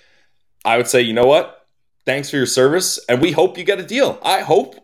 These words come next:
Watson gets a multi-year deal somewhere. I, I think that'd be great for him. And talk about a, a, a guy who's gone through battles and adversity, uh,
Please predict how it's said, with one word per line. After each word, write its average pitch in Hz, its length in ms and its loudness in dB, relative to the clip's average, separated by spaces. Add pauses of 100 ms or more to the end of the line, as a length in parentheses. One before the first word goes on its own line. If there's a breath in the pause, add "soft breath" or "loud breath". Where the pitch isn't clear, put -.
Watson 113 440 -2
gets 98 220 -2
a - 20 -6
multi-year 90 440 -2
deal 82 200 -2
somewhere. 78 420 -4
I, 104 220 -2
I 101 140 -2
think 107 220 -6
that'd 120 120 -2
be 139 80 -6
great 123 340 -2
for 95 180 -2
him. 90 100 -4
And 92 240 -2 (280 loud breath)
talk 127 180 -2
about 131 200 2
a, 95 320 4 (380 loud breath)
a, 90 260 2
a 101 40 -2
guy 101 340 0
who's 95 280 -8
gone 98 400 -2
through 98 360 -2
battles 110 500 0
and 90 120 -2
adversity, 107 720 -2
uh, - 200 -4